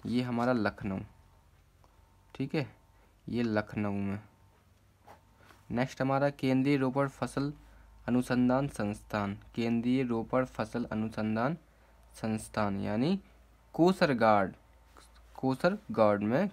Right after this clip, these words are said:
ये कहाँ पड़ता है कोसरगाड? कोसरगाड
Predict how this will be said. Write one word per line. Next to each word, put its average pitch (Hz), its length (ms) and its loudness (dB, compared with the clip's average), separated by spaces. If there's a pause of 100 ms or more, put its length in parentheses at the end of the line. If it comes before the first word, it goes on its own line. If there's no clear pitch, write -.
ये 117 140 -2 (100)
कहाँ 131 220 4
पड़ता 143 320 2
है 143 60 4
कोसरगाड? 151 680 0 (800)
कोसरगाड 110 1700 0